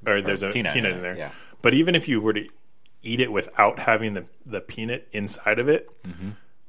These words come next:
Speaker 1: the M and M tastes different based off of, it's just a
Speaker 2: Yeah.
Speaker 1: proportion thing, right?
Speaker 2: Yeah.
Speaker 1: It's just a slight different proportion,
Speaker 2: Mm-hmm.
Speaker 1: um, than, than you're used to. Um,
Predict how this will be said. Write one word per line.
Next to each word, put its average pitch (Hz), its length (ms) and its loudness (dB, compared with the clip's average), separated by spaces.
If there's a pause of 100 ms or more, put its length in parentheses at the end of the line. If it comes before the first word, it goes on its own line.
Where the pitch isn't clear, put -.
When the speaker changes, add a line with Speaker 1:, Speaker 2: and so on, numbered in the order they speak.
(220)
Speaker 1:
the 113 180 -2
M 147 140 10
and 127 80 8
M 107 160 8
tastes - 300 2
different 92 440 2 (1000)
based 98 260 6
off 92 200 2
of, 90 220 -10
it's 110 160 0
just 110 120 0
a 101 60 2
Speaker 2:
Yeah. 113 160 4
Speaker 1:
proportion 101 400 10
thing, 80 240 -8
right? 92 220 -2
Speaker 2:
Yeah. 123 160 4
Speaker 1:
It's 95 100 2
just 107 160 0
a 90 60 0
slight 110 420 4
different 123 440 0
proportion, 101 640 0 (220)
Speaker 2:
Mm-hmm. 95 300 -6
Speaker 1:
um, 90 680 4
than, 95 380 -2
than 95 480 -2
you're 95 180 0
used 123 260 0
to. 87 240 -4 (580)
Um, 90 480 4